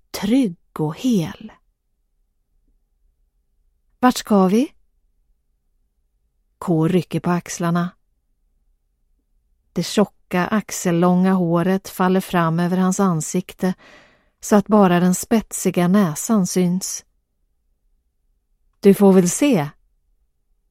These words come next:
Han kör runt inne i centrum. Stannar till slut framför ett gammalt flervåningshus i tegel.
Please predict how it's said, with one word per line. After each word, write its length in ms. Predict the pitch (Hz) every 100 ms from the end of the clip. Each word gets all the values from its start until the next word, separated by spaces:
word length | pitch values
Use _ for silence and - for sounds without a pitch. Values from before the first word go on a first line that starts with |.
| _ _ _ _ _ _ _ _ _ _ _ _ _ _ _ _ _ _ _ _ -
Han 160 | 175
kör 180 | 180 190
runt 360 | 208 240 240 233
inne 180 | 226
i 60 | 226
centrum. 680 | - 160 156 - 160 180 254 _ _ _ _ _ _ _ _ _ _ _
Stannar 500 | - - 208 170 165
till 220 | 190 226
slut 400 | - 180 185 202
framför 440 | - 196 180 170 196
ett 300 | 185 - - - - _
gammalt 440 | - 196 196 202 -
flervåningshus 1300 | 233 240 175 165 175 175 180 185 - 247 147 -
i 60 | 160
tegel. 640 | - 226 185 170 139 202